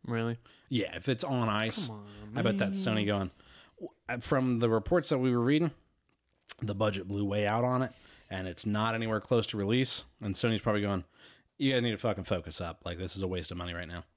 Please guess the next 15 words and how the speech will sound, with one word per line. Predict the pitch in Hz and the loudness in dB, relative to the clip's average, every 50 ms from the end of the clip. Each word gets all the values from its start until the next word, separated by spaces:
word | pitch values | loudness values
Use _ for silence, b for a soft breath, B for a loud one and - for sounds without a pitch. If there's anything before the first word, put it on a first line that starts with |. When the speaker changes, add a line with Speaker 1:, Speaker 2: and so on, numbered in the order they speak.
| _ - - | _ -18 -16
Speaker 1:
Yeah. | - - - - - 127 b b b b b b b b b b b b b _ _ _ _ _ _ _ - - - _ _ _ _ - _ _ _ - | -14 -14 -14 -14 -16 -18 b b b b b b b b b b b b b _ _ _ _ _ _ _ -20 -20 -20 _ _ _ _ -20 _ _ _ -12
Fuck, | - - - - _ - - _ | -12 -12 -12 -14 _ -20 -20 _
dude. | - 117 117 123 120 - b b b b b b b b b b b b - | -16 -14 -14 -14 -14 -16 b b b b b b b b b b b b -6
That | 139 151 | -4 -2
makes | 175 156 131 - - | -2 -2 -2 -2 -2
me | 123 117 | -2 -2
mad. | 113 113 117 120 - 123 123 117 - | -2 -4 -8 -10 -14 -14 -16 -14 -12
Speaker 2:
Yeah. | 104 95 87 87 82 - - _ _ _ _ _ b b b b b b b b b b b b b b b | -12 -10 -10 -10 -12 -14 -18 _ _ _ _ _ b b b b b b b b b b b b b b b
So | - - 92 87 90 | -10 -8 -6 -6 -6
we, | 95 95 101 101 101 101 104 | -6 -6 -6 -4 -4 -4 -2
uh, | 104 104 104 104 101 - _ _ _ - b b b b b b - | -2 -2 -2 -4 -6 -8 _ _ _ -20 b b b b b b 0
may | 120 131 143 147 156 165 | 2 2 4 4 4 2
never | 165 160 160 165 165 | 2 2 0 0 0
see | - - - 220 | 0 0 0 0
it | 269 - - | -2 -2 -4